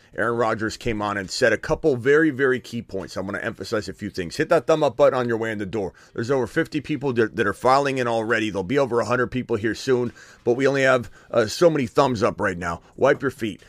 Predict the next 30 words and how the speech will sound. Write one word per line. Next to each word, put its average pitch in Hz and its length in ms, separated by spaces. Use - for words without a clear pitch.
Aaron 208 240
Rodgers 180 340
said 160 160
a 127 60
couple 160 320
key 131 180
things. 90 400
One, 196 440
he 151 160
said 170 320
that 127 180
when 135 160
he 127 160
went 156 360
into 180 360
his 127 160
darkness 160 600
retreat, 131 560
uh, 120 60
uh, 98 640
the, 98 160
the, 117 160
the 113 140
time 175 280
he 170 120
walked 156 380
into 147 200
the 123 120
darkness 123 380
retreat, 101 380